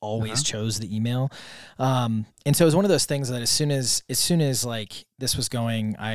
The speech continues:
Speaker 1: and I did lose some weight during covid, but, like, as soon as this started, like, happening, I was like, that's the, the treat, is, like, now I have enough means that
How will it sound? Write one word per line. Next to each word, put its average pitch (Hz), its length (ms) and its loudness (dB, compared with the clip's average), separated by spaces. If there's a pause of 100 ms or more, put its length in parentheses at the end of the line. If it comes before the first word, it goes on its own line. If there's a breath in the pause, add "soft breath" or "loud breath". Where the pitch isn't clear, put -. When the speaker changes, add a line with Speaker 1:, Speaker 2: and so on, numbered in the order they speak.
(160)
Speaker 1:
and 143 100 -2
I 156 60 6
did 190 260 4
lose 170 140 6
some 135 140 2
weight 127 140 2
during 117 180 -2
covid, 117 480 -2
but, 113 160 -10
like, 110 240 -8
as 117 80 -2
soon 160 160 4
as 135 100 4
this 120 140 0
started, 113 400 -2
like, 107 180 -8
happening, 110 460 -2
I 104 80 0
was 104 180 -2
like, 107 240 -8 (500 loud breath)
that's 135 260 0
the, 117 280 0
the 113 80 -6
treat, - 640 -2
is, 117 240 -2
like, 107 320 -4 (140)
now 139 480 4
I - 80 -6
have 120 480 -4
enough 117 260 -2
means 113 420 4
that 110 140 -2